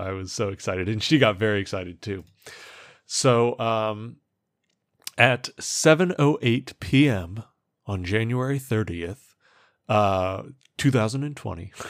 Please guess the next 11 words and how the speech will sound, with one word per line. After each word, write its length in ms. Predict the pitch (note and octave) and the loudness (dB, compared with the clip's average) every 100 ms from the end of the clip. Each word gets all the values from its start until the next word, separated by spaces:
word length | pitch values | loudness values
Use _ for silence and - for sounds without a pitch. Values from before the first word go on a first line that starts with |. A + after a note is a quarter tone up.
| - C3+ - - - | -6 -6 -8 -16 -12
<laughs> 640 | - - - - - - | -16 -16 -20 -20 -20 -4
Nintendo 500 | C3 C3 D3+ D#3+ D#3+ | 0 4 4 4 0
of 80 | A#2 | -2
America, 760 | A2+ A#2+ C#3 G2+ G2+ F2+ A2 - | -4 -2 -2 -4 -4 -6 -8 -6
um, 680 | G#2+ G2+ G2 F#2+ F#2 F#2+ - _ - - | -2 -2 -4 -6 -8 -14 -18 _ -20 -8
put 180 | - A2 | -2 0
out 240 | F#2+ G#2 _ | 0 -2 _
two 600 | - C3+ B2 B2+ C3 E3+ - | -2 2 2 2 -4 -8 -12
tweets, 720 | - C4 D3 - - - - _ _ B2+ | -4 -2 -2 -6 -12 -10 -12 _ _ -8
all 80 | G2+ | -6
right? 320 | G2 B2+ | -4 -6